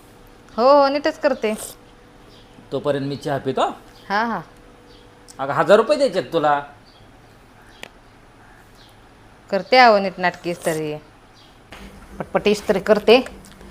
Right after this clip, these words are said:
Speaker 1: आणि मस्त हे जे हजार रुपये घेते, चहाचे हजार रुपये झाले दोन हजार.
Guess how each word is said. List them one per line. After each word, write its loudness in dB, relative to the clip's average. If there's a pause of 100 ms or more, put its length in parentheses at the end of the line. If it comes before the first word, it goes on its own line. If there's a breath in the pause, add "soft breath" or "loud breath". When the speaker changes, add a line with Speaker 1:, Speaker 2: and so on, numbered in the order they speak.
(420)
Speaker 1:
आणि -10
मस्त -4
हे 4
जे 0
हजार 2
रुपये 0
घेते, 0 (420)
चहाचे 0
हजार 2
रुपये -4
झाले -2
दोन -2
हजार. -10